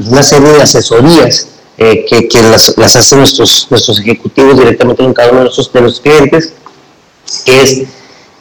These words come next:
lo, como lo decías tú, ver un tema de incentivos y ver un tema de los recorridos, eh, ver un tema de que él esté con unas condiciones óptimas de trabajo para que a la hora de proteger el combustible esto pueda hacerlo, lo, generar la rentabilidad que estamos buscando.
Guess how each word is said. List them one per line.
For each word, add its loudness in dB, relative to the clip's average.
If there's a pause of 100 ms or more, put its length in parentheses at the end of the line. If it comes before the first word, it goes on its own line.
(140)
lo, 0
como 2
lo 2
decías 0
tú, 0
ver 2
un 2
tema 4
de 4
incentivos 0
y 0
ver 2
un 2
tema 0 (280)
de 0
los 2
recorridos, 0 (280)
eh, 0
ver 2
un 2
tema 4
de -2
que 0
él 2
esté -4
con 0
unas 2
condiciones -2
óptimas 0
de -2
trabajo 0 (320)
para 0
que -2
a 2
la 2
hora 2
de 2
proteger 0
el 2
combustible 2
esto -2 (280)
pueda 0
hacerlo, 0
lo, -2 (480)
generar 2
la 2
rentabilidad 2
que -2
estamos 0
buscando. -4